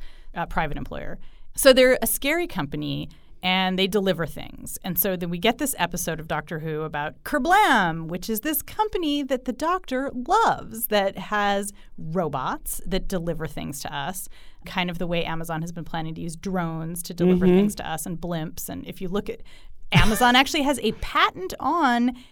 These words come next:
Speaker 1: a system for delivering drones via blimp to people, um, which I've, I've actually written about. Just Google on it. It's fantastic. Amazon has some crazy patents. So anyway, the episode starts out feeling like, at first, it's a criticism of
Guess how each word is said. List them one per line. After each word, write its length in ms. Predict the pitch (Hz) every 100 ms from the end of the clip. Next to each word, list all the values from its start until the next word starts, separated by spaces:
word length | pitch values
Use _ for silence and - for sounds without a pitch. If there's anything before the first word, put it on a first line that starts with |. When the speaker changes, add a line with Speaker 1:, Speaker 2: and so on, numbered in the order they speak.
| -
Speaker 1:
a 120 | 202
system 520 | 214 - 330 - 220
for 160 | 208 196
delivering 600 | 170 180 175 196 220 208
drones 400 | 185 185 180 180
via 240 | 170 165
blimp 380 | 151 165 151 - - -
to 100 | 165
people, 420 | - 170 160 143
um, 260 | 170 156 156
which 140 | 170
I've, 140 | 180 170
I've 200 | 185 160 196
actually 240 | 196 - 165
written 180 | 170
about. 180 | 175 -
Just 180 | 285 262
Google 260 | 302 277 208
on 160 | 175
it. 120 | 165
It's 140 | 208 -
fantastic. 880 | - 254 247 247 233 226 - - -
Amazon 380 | 196 208 208 190
has 160 | 175
some 140 | 180 170
crazy 300 | - 180 -
patents. 420 | 165 - - - - - - -
So 200 | 277 302
anyway, 500 | 381 254 170 165 180 - - -
the 240 | 226 -
episode 380 | 311 415 415 392
starts 340 | - 269 262
out 200 | 254 240
feeling 680 | - - - 240 254 262 254 190
like, 340 | 170 175 170 -
at 120 | 202
first, 540 | - 277 269 208 - -
it's 160 | 202 202
a 80 | 202 -
criticism 800 | - - 214 220 196 170 175 165
of 160 | 170